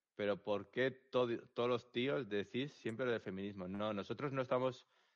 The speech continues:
Eh, diciendo, o sea, na-, o sea, estamos comparando todas las películas y estamos mirando en, o sea, en, en, en emisiones anteriores con películas,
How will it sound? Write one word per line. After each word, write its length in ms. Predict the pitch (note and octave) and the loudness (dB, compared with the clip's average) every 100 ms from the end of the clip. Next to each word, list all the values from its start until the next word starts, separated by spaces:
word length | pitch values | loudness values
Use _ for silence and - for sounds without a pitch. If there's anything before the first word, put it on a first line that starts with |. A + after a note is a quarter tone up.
| _ _ _ - | _ _ _ 2
Eh, 220 | A2 G#2+ | 4 6
diciendo, 880 | G2+ F#2+ A2+ A#2+ B2 A#2+ A2+ G#2+ G2+ | 4 2 2 4 6 8 8 8 6
o 80 | - | 0
sea, 460 | - F#2+ F#2+ F#2+ F#2 | 2 4 6 2 -2
na-, 260 | A2 G#2+ - | -6 -6 -6
o 80 | - | -6
sea, 160 | C3 | -4
estamos 300 | G#2 B2 C3+ | 0 2 2
comparando 600 | C#3 C#3 B2+ B2 C3 C3 | 0 0 2 4 4 0
todas 280 | - B2 B2 | 2 4 4
las 200 | A#2 G#2 | 4 0
películas 440 | - G2+ A2 B2 G#2+ | -2 -6 -4 -4 -6
y 40 | |
estamos 440 | F#2+ G#2+ A#2 A#2+ - _ _ _ - | -2 0 0 -2 -14 _ _ _ -10
mirando 640 | G#2 G#2+ G#2+ A2+ A#2+ B2+ A2 | -6 -2 0 2 2 2 0
en, 240 | G2+ F#2 | -4 -6
o 40 | |
sea, 260 | - F#2+ F#2+ | -2 2 2
en, 180 | F#2+ - | -2 -6
en, 160 | G#2 G2 | -4 -2
en 200 | G2 G#2 | -2 -2
emisiones 500 | G2+ G2 G2+ A2 A#2+ | -4 -4 -2 0 0
anteriores 520 | G#2+ G#2 G#2+ B2 - | 0 2 4 2 2
con 280 | G2 F#2+ F2 | -2 -2 0
películas, 680 | G2 G2+ F#2 A2 G#2+ - | 0 0 0 2 2 0